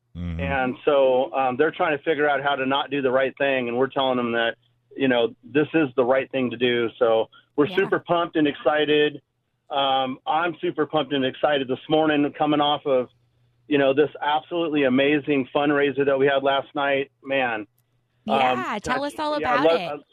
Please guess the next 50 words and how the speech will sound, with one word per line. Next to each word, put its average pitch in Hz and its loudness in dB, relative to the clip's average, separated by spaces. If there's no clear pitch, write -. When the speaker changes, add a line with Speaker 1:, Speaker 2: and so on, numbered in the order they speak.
Speaker 1:
Yeah, 143 -2
Speaker 2:
yeah, 160 4
Speaker 1:
how 160 4
Speaker 2:
I'd 151 -2
love 165 2
to 165 -8
talk 160 -4
about 147 -4
that 143 -2
for 139 -4
a 127 -6
second. 143 -2
Speaker 1:
Yeah, 135 0
go 131 -2
right 147 4
Speaker 2:
So - 2
Speaker 1:
ahead. 131 0
Talk 135 -2
about 95 -4
it. 67 -20
Speaker 2:
with 151 2
all, 180 0
with 151 -4
all 180 2
of 143 -6
the, 160 2
uh, 143 2
restrictions 156 -4
and 156 0
everything 160 -2
that 151 0
was 135 -2
happening, 151 -2
uh, 135 0
fundraising 160 0
came 160 -2
to 139 2
a 120 0
halt, 151 -2
like 135 -2
with 135 -6
everything 143 -2
else 139 0
last 135 -4
year. 135 -2
Speaker 3:
Yep. 190 -10
Speaker 2:
We 143 -4
still, 170 2
earlier 160 2
this 147 0